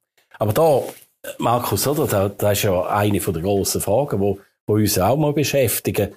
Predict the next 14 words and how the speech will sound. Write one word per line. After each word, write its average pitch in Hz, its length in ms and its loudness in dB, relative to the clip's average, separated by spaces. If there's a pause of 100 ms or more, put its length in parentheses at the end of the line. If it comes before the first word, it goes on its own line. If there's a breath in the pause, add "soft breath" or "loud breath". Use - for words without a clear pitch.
(160)
Im 107 320 0
Verwaltungsrat 98 720 0
von 90 80 -2
der 92 100 0
N 117 140 0
Z - 140 -4
Z 82 220 -4
hat 85 80 -2
man 87 100 -2
natürlich 85 320 -2
nie 123 160 2
über 98 200 0
Inhaltliches 120 680 0
geredet. - 540 -8